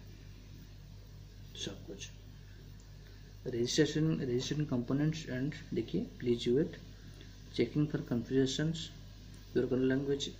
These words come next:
is English, India, please set up to United States।"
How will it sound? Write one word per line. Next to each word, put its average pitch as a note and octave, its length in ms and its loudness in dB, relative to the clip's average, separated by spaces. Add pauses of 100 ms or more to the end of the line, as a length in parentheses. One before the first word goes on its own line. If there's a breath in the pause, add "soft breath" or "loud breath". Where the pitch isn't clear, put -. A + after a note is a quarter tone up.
is A#2+ 280 2
English, A#2 420 2
India, A2+ 360 2 (400)
please C3+ 220 4
set A#2+ 160 2
up - 120 -2
to C3+ 120 4
United A#2+ 500 0
States।" - 380 -2